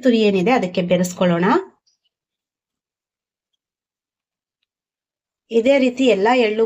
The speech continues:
ಕೂಡ ನಾನು ಮಾಡ್ಕೊಂತೀನಿ. ಫ್ರೆಂಡ್ಸ್, ಕರಿ ಎಳ್ಳು ಕೂಡ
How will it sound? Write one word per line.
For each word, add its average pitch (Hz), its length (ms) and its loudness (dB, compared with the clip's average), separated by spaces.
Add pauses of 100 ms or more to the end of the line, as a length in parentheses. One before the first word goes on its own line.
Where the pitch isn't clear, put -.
ಕೂಡ 208 100 -2 (120)
ನಾನು 196 160 -6 (320)
ಮಾಡ್ಕೊಂತೀನಿ. 190 600 -4 (540)
ಫ್ರೆಂಡ್ಸ್, 254 280 -8 (120)
ಕರಿ 233 200 0 (120)
ಎಳ್ಳು 233 180 -2 (100)
ಕೂಡ 220 80 -2